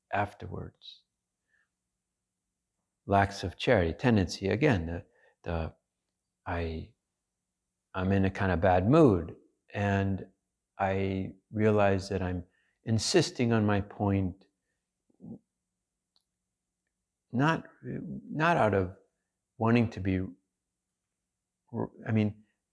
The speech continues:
only out of wanting to be right, and out of stubbornness, not wanting to learn or really have a dialogue. That can happen. I don't sometimes wanna understand or be kind and considerate to others.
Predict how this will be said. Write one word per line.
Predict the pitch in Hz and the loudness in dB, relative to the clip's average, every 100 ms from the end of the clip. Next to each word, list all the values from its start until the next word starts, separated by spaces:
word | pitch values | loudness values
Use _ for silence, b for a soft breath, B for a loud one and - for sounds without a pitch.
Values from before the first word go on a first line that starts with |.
| - | -2
only | 143 175 170 135 | 4 8 8 6
out | 104 98 | 4 4
of | 87 | 4
wanting | 101 104 95 | 4 4 2
to | - | -4
be | 90 85 | -4 0
right, | 90 87 - 117 _ - - _ - | 2 2 0 -8 _ -20 -20 _ -4
and | 107 | 0
out | 107 107 | 2 2
of | 98 | 0
stubbornness, | - 104 98 87 90 - | 0 2 2 0 -4 -6
not | 95 | -6
wanting | 104 101 98 | -2 -2 -2
to | - | -2
learn | 87 101 101 92 90 | 0 4 4 2 0
or | |
really | 95 101 92 | 2 4 4
have | 95 92 | 2 0
a | |
dialogue. | 85 92 98 92 85 90 | 2 4 4 4 0 -2
That | 92 101 | -2 -4
can | 92 | -4
happen. | 87 98 - 92 - B B | -4 -4 -4 -10 -12 B B
I | - | 0
don't | 110 120 110 - 113 | 4 6 4 -2 -6
sometimes | 113 107 110 101 92 98 | -4 -2 0 -2 -2 -6
wanna | - 110 104 98 - b - | -6 -2 -2 -4 -8 b 0
understand | 117 104 95 - 95 95 92 | 2 4 0 0 0 2 0
or | |
be | 87 | -2
kind | 90 - 98 101 98 90 | -4 -4 0 2 2 0
and | 87 | -4
considerate | - 95 - 98 92 | -8 -8 0 2 2
to | - - | -2 0
others. | 101 95 87 87 - | 2 2 0 -4 -10